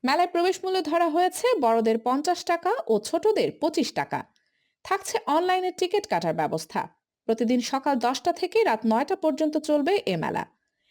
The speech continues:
এক মাস ধরে চলবে ঢাকা আন্তর্জাতিক বাণিজ্য মেলার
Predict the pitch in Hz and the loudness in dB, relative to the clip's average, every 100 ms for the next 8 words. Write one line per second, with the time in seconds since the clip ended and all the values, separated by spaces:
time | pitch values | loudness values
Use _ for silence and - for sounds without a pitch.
0 | _ _ - 254 311 381 381 - 381 370 | _ _ -4 -4 -2 -2 -2 0 -2 2
1 | 359 415 508 254 240 226 240 294 311 330 | 2 2 2 -2 -4 -2 0 0 0 0
2 | 320 320 240 233 254 349 302 254 240 | 2 0 0 -2 0 0 0 2 4